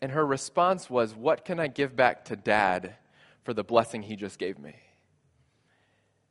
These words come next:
And she offers me something of what I just gave her.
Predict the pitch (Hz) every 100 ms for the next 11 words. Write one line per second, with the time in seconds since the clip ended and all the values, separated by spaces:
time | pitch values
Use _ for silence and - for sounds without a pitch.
0 | _ _ _ _ _ - 113 - 123 131
1 | 135 135 131 117 135 123 127 113 98 120
2 | 117 107 117 - 110 - -